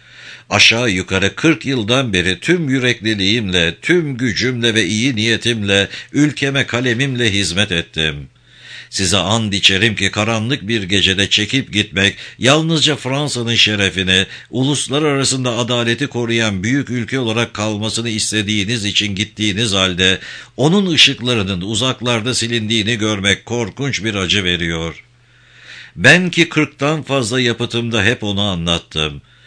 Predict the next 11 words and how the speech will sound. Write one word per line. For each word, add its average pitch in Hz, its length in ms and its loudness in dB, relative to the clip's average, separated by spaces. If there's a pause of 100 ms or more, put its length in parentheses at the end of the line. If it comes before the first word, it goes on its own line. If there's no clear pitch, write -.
(240)
Yaşamım 110 680 4
onun 120 280 -2
adını 92 440 0
dünyanın 123 540 0
dört 147 260 0
bucağına 127 440 -2
ulaştırmak 120 680 -2
için 113 280 -2
çaba 92 380 0
harcamakla 92 680 -2
geçti. 80 600 -2